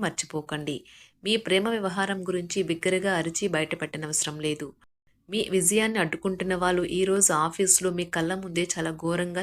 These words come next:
చతికిలపడనున్నారు. మీకు గల ఒక జ్వలించే అభిరుచి ఇతరులను ఒప్పించడం నిజంగా మంచి లాభాల్ని చూపుతుంది. రిచ్ డివిడెండ్లను తెస్తుంది. మీకు, మీ జీవిత భాగస్వామికి నిజంగా మీ వైవాహిక జీవితం కోసం కాస్త సమయం అవసరం.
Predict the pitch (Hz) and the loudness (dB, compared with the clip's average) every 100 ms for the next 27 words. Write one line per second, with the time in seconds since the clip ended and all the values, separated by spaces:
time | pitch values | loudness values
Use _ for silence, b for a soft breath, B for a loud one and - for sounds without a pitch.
0 | 190 175 - 156 151 147 151 147 151 156 | -6 -8 -6 -4 -6 -8 -12 -10 -8 -8
1 | - B B B - 185 196 220 226 226 | -12 B B B -8 -4 -2 2 2 2
2 | 208 180 165 170 185 196 202 160 170 180 | 2 -2 0 0 0 0 0 0 -2 -2
3 | 160 160 190 190 196 170 165 175 170 - | -2 -2 -2 0 0 -2 -4 -4 -4 -4
4 | 170 160 170 175 170 156 156 170 156 147 | -2 -2 -2 -2 -4 -6 -6 -4 -4 -4
5 | 160 160 202 160 - - 151 151 - B | -4 -6 -8 -10 -10 -12 -8 -8 -8 B
6 | B B B - 190 214 - 175 180 175 | B B B -4 -2 0 0 2 2 2
7 | 180 175 202 202 160 - 151 151 - - | 0 -4 -4 -2 -2 -2 -6 -8 -10 -14
8 | B B _ 180 208 214 226 214 180 175 | B B _ -4 -2 0 2 2 2 2
9 | 180 202 175 170 185 - 170 170 185 175 | 0 0 0 0 0 0 -2 -4 -2 0
10 | 165 175 175 180 175 170 156 156 170 170 | 0 0 -2 -2 -2 -4 -2 -2 -4 -4
11 | 170 160 151 160 156 - 151 185 185 156 | -2 -2 -4 -6 -8 -6 -4 -4 -4 -2
12 | 165 - - 156 160 208 160 - 156 | -2 -2 -4 -6 -8 -6 0 0 -2